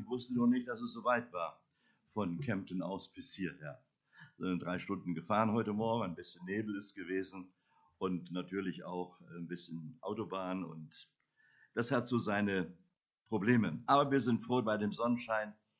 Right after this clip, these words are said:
und der Gelegenheit, auch die hier zu sein, dass wir dabei sein dürfen, heute einmal euren Gottesdienst mitzuerleben. Ich freue mich, dass ich die Predigt haben darf und ich habe ein, äh, Thema gewählt,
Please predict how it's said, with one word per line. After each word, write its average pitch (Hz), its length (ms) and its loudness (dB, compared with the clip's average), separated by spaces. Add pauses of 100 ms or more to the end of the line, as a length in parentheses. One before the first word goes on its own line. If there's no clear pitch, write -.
(280)
und 90 160 -8
der 87 80 -4
Gelegenheit, 87 760 -2
auch 90 300 -4
die 95 220 -6
hier 107 240 -2
zu - 160 -8
sein, 85 600 0 (280)
dass 82 200 -6
wir 82 240 -2 (460)
dabei 92 300 4
sein 120 260 6
dürfen, 110 400 6
heute 92 300 2
einmal 87 320 4
euren 85 300 2
Gottesdienst 92 540 -2
mitzuerleben. 90 680 -2 (680)
Ich 120 120 -2
freue 170 220 12
mich, 185 240 8
dass 151 220 8
ich 139 260 6
die 120 100 4
Predigt 123 440 6
haben 143 240 8
darf 180 340 6 (600)
und 131 400 8
ich 123 120 -2
habe 139 260 8
ein, 117 360 8
äh, 90 380 6
Thema 156 420 6
gewählt, 117 760 4